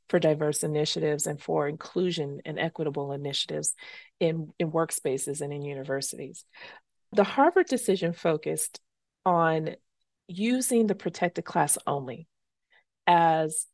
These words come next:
a, a measure for enrollment, okay?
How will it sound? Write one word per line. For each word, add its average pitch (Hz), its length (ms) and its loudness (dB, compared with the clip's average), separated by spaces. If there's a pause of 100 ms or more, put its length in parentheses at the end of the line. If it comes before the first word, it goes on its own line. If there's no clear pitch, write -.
a, 156 560 -2
a 170 80 -6
measure 165 760 -2 (480)
for 165 500 2
enrollment, 143 640 -4 (340)
okay? 170 360 -8